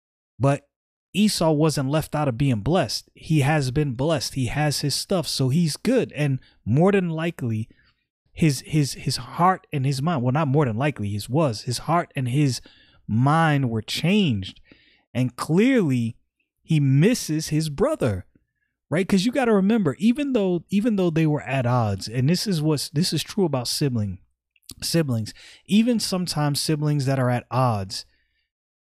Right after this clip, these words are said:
when, when either both or one party matures, there's something about seeing your sibling that, all right, all that other stuff don't matter. I'm just glad to see you.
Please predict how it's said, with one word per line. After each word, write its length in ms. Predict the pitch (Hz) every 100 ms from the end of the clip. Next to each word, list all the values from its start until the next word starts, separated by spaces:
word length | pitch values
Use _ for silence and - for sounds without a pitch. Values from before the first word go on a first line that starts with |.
| _
when, 500 | 113 147 147 143 139
when 300 | 135 139 135 -
either 260 | 190 165
both 420 | 123 104 160 202
or 160 | 131 131
one 300 | 117 151 170
party 420 | - 165 160 151
matures, 880 | 127 113 - - 208 202 120 107 107
there's 260 | 117 120 110
something 520 | - 147 165 170 160
about 280 | 135 135 123
seeing 320 | - 143 131
your 120 | 104
sibling 500 | - 170 151 120 107
that, 120 | 110
all 100 | 135
right, 200 | 123 110 -
all 280 | 110 143 170
that 160 | 156
other 180 | 156 135
stuff 340 | 123 - 127 120
don't 200 | 123 117
matter. 300 | 131 107 - -
I'm 180 | 139 135
just 200 | 131 -
glad 260 | 127 113
to 60 | 92
see 200 | - 131
you. 220 | 101 85